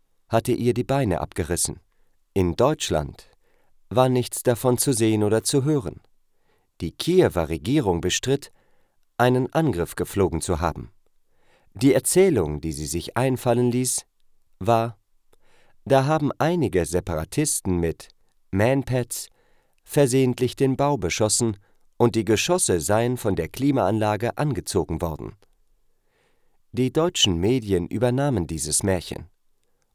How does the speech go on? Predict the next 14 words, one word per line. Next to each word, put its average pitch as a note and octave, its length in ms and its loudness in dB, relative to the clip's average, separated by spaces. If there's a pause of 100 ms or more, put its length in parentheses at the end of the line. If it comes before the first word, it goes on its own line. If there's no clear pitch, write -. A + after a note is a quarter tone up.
(140)
ungeachtet C#3 840 0
der D#2+ 160 -4
Tatsache, C3 680 -2 (640)
dass - 260 2
ein A#2+ 260 0
einziger D3 520 0
Blick B2+ 340 0
auf F2 140 -2
ein D#2+ 120 -2
Foto C3+ 440 -2
dieser D#2+ 320 -4
Regionalverwaltung G2+ 960 0
gezeigt A#2+ 460 -2
hätte, C3+ 280 -2